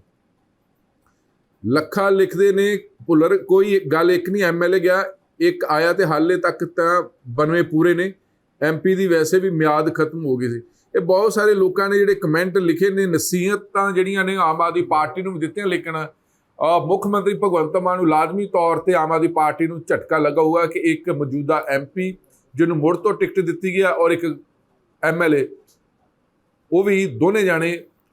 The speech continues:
ਭਾਰਤੀ ਜਨਤਾ ਪਾਰਟੀ 'ਚ ਜਿਹੜੇ ਨੇ, ਉਹ ਚਲੇ ਗਏ ਨੇ। ਹਾਲਾਂਕਿ ਇਸ ਤੋਂ ਪਹਿਲਾਂ ਜਿਹੜੇ ਤਿੰਨ ਵਿਧਾਇਕਾਂ ਨੇ ਪ੍ਰੈਸ ਕਾਨਫਰੰਸ ਵੀ ਕੀਤੀ ਆ, ਗੋਲਡੀ ਕੰਬੋਜ, ਅਹ,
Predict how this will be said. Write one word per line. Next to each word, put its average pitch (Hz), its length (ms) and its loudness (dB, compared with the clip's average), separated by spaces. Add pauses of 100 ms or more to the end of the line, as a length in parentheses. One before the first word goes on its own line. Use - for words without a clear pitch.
(140)
ਭਾਰਤੀ 165 300 -2
ਜਨਤਾ 165 260 0
ਪਾਰਟੀ 151 400 0
'ਚ 143 140 -2 (640)
ਜਿਹੜੇ 156 220 0
ਨੇ, 147 180 -4
ਉਹ 147 220 -2
ਚਲੇ 143 260 2
ਗਏ 170 80 0
ਨੇ। 175 200 -4 (300)
ਹਾਲਾਂਕਿ 190 260 0
ਇਸ 214 120 0
ਤੋਂ 220 120 0
ਪਹਿਲਾਂ 220 480 0
ਜਿਹੜੇ 196 600 2
ਤਿੰਨ 214 260 0
ਵਿਧਾਇਕਾਂ 185 680 0
ਨੇ 175 260 -2 (100)
ਪ੍ਰੈਸ 185 240 0
ਕਾਨਫਰੰਸ 170 460 0
ਵੀ 165 60 -4
ਕੀਤੀ 170 380 -4
ਆ, 180 140 2
ਗੋਲਡੀ 175 720 2
ਕੰਬੋਜ, 160 500 2
ਅਹ, - 1400 -4